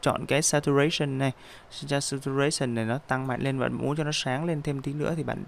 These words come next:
chọn vô cái Lightness ở dưới đây. Được chưa? Rồi, ví dụ như mình cho cái này nó ra một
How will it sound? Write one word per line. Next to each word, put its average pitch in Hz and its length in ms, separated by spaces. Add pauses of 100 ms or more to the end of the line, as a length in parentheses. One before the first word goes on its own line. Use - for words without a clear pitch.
chọn - 220
vô 139 200 (300)
cái 135 120
Lightness 147 480
ở 117 40
dưới 117 140
đây. 143 160 (520)
Được 120 120
chưa? 131 200 (460)
Rồi, 131 280
ví 139 140
dụ 156 100
như 143 180
mình 135 140
cho 139 240
cái 147 100
này 135 120
nó 123 100
ra 135 200
một 120 180